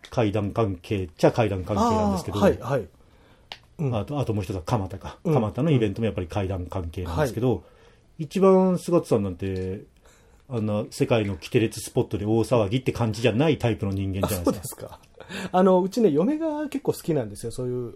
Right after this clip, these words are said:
Speaker 1: あ、そうなんですか？
Speaker 2: ちょっとこう、あの、変わった場所とか。
Speaker 1: 実際行ったりしてんの？
Speaker 2: うん。あ、だから、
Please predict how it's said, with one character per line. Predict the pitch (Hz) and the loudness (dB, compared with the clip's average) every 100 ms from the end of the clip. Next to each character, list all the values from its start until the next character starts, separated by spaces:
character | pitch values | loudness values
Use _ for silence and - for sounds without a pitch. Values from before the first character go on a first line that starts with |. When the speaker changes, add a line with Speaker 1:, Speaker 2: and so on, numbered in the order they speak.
| - | -2
Speaker 1:
あ、 | 208 - | -2 -2
そ | - | 2
う | |
な | 269 | 2
ん | |
で | - | 2
す | |
か？ | - | -2
Speaker 2:
ち | 269 | -2
ょ | |
っ | |
と | 165 | -2
こ | 127 120 104 92 | -4 -4 -6 -10
う、 | - _ _ _ _ - | -18 _ _ _ _ -20
あ | 117 | -12
の、 | 120 101 95 | -12 -12 -6
変 | 139 | -4
わ | |
っ | 127 | -4
た | 107 | -10
場 | 110 | -12
所 | 110 | -12
と | 104 | -14
か。 | - 92 - - _ _ _ _ _ _ - | -16 -20 -20 -20 _ _ _ _ _ _ -4
Speaker 1:
実 | 143 | 0
際 | 143 160 | 2 2
行 | |
っ | |
た | 147 | 2
り | |
し | 98 | 0
て | - | -4
ん | 82 | -6
の？ | 78 | -8
Speaker 2:
う | |
ん。 | - _ - | -14 _ 2
あ、 | 220 | 4
だ | |
か | 214 | 6
ら、 | 143 | 4